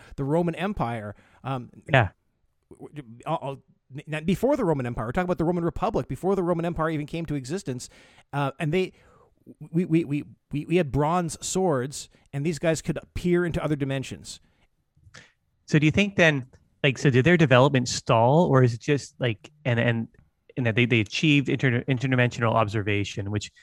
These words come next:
Speaker 2: presumably might have led to, they, they might have developed the power for interdimen-, interdimensional travel before, but at least interdimensional observation. But then they just stalled out, um, or is achieving, um,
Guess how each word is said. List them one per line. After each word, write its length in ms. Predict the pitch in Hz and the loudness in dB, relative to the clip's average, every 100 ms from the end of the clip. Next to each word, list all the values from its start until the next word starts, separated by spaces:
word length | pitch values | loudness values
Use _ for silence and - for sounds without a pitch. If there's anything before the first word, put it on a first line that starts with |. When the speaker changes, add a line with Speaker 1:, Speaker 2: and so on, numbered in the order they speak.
| _ | _
Speaker 2:
presumably 400 | 165 156 196 156 | 0 2 4 4
might 180 | 120 120 | 4 4
have 160 | 110 110 | 2 4
led 180 | 107 | 2
to, 260 | 101 123 113 - | 2 0 0 0
they, 120 | 123 | -4
they 140 | 117 | -2
might 180 | 113 117 | 2 2
have 120 | 107 | 0
developed 380 | 104 110 110 107 | -4 2 2 2
the 80 | 110 | -4
power 320 | - 113 104 104 | -2 0 0 -2
for 120 | 107 | -6
interdimen-, 320 | 101 104 - 127 | -2 -4 -2 -4
interdimensional 600 | 117 107 104 - 107 101 | -2 -2 -2 -2 -4 -4
travel 300 | - 104 98 | -2 0 0
before, 320 | 101 - 98 | -2 0 0
but 180 | 104 120 | 0 -2
at 120 | 127 | 0
least 200 | 160 - | 0 2
interdimensional 640 | 123 110 107 110 - 101 | 0 0 -2 -4 -2 0
observation. 580 | 104 110 104 110 - 101 - - - _ | 0 0 0 0 0 -8 -12 -20 -20 _
But 140 | - 123 | 2 4
then 260 | 135 123 - _ | 6 4 0 _
they 80 | - | -2
just 200 | 131 - | 2 0
stalled 320 | - 143 131 | 4 6 6
out, 300 | 117 143 233 - _ _ _ _ | 6 4 4 -2 _ _ _ _
um, 360 | 127 123 123 127 | 4 4 2 0
or 200 | 156 151 | 2 4
is 380 | 139 147 143 120 - | 4 2 0 -2 -8
achieving, 680 | - - 180 165 123 117 - - | -4 -2 2 2 2 0 -8 -2
um, 500 | 120 113 107 101 | 0 2 0 -6